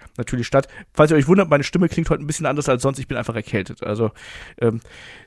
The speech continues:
der Zug ist auch an mir nicht vorbeigefahren. Also erst war mein Sohn krank, da war meine Freundin krank und dann hat's mich am Ende doch noch erwischt. Deswegen klinge ich heute vielleicht ein bisschen, ähm, äh, rauer, leiser und verrotzter, als ich das sonst,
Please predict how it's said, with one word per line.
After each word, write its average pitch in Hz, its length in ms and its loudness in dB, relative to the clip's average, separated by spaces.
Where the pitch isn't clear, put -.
der 123 180 8
Zug - 240 0
ist 160 100 0
auch 147 100 0
an 147 100 2
mir 151 100 2
nicht 160 120 -4
vorbeigefahren. 160 680 4
Also 143 200 -2
erst 135 180 -4
war 135 60 -6
mein 117 120 0
Sohn 165 160 2
krank, 196 240 -2
da 131 100 -2
war 127 60 -6
meine 120 160 0
Freundin 143 340 4
krank 127 280 0
und 131 120 -2
dann 143 120 6
hat's 156 160 2
mich - 180 -4
am 139 80 -2
Ende 185 300 6
doch - 180 4
noch 139 160 0
erwischt. 139 300 -4
Deswegen 135 260 -2
klinge 156 220 -4
ich - 100 -8
heute 131 140 -2
vielleicht 123 180 -6
ein 127 80 -6
bisschen, 123 300 -6
ähm, 120 420 -8
äh, - 180 -14
rauer, 135 560 6
leiser 123 460 2
und 120 260 -10
verrotzter, 127 560 2
als 107 140 -2
ich - 60 -8
das 120 120 -4
sonst, 120 320 -4